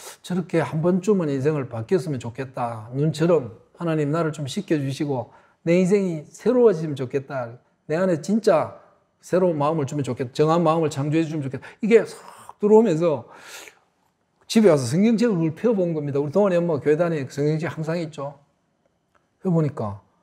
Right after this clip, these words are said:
진짜 그 오십일 절이 막, 그 오십, 아니, 시편이, 그 장이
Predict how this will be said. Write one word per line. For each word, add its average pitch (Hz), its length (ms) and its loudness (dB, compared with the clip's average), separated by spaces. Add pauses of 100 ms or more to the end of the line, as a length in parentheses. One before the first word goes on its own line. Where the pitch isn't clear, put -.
(260)
진짜 143 520 2 (260)
그 156 120 -2
오십일 165 500 0
절이 147 240 0
막, 107 220 -12 (120)
그 - 60 -2
오십, 143 420 2
아니, 123 320 -2 (540)
시편이, 135 560 -4
그 170 320 4
장이 147 380 0